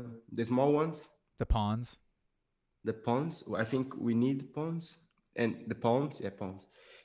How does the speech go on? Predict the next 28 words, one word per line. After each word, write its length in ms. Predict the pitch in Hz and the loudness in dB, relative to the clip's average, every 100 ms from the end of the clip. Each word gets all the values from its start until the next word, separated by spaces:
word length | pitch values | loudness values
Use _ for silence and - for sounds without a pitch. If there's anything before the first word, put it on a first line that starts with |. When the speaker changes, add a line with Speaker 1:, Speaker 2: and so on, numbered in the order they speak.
| - | -2
Speaker 1:
And, 220 | 110 110 - - _ _ _ _ _ 104 | 0 0 -4 -16 _ _ _ _ _ -4
uh, 160 | 98 85 - - | -4 -4 -10 -2
if 180 | 117 | 0
everyone 420 | - 127 131 120 110 | 4 4 6 6 8
has 200 | 110 110 | 6 4
access 340 | 110 - 110 | 0 0 -2
to 180 | - 113 | 0 0
education 800 | 104 104 - 110 110 135 147 - - _ _ - | 0 -2 -2 -2 0 -2 -2 -4 -12 _ _ -2
and 200 | 113 110 | -2 -2
to, 640 | - 107 104 101 101 - - _ _ _ - | -2 0 2 0 -2 -6 -12 _ _ _ -2
uh, 280 | 101 95 90 - | 2 2 0 -2
resources, 960 | 98 98 - - 104 110 131 143 - - _ _ _ - | -2 -2 -2 0 0 0 -2 -4 -6 -16 _ _ _ -16
then 600 | 117 110 101 101 95 - - _ _ - - - - | 0 4 6 6 2 -4 -14 _ _ -16 -16 -16 2
the, 340 | 110 104 - - - _ _ _ _ _ _ _ _ _ _ | 6 6 4 -10 -18 _ _ _ _ _ _ _ _ _ _
the 140 | 107 | 4
status 840 | 107 - - 120 120 131 131 - - | 4 2 2 2 6 4 4 0 4
and 120 | 110 | 6
the 80 | 107 | 6
power 440 | 107 117 120 135 | 6 8 10 10
of 240 | - 110 90 | 10 6 4
the 80 | 110 | 0
queen 420 | - 113 117 113 | 4 8 8 8
and 120 | 107 | 6
the 60 | 101 | 4
king 500 | - 110 110 113 98 | 2 2 4 4 2
and 140 | 95 98 | 2 2
the 80 | 98 | 2
bishop 600 | 98 110 110 120 120 - | 2 0 4 2 2 -2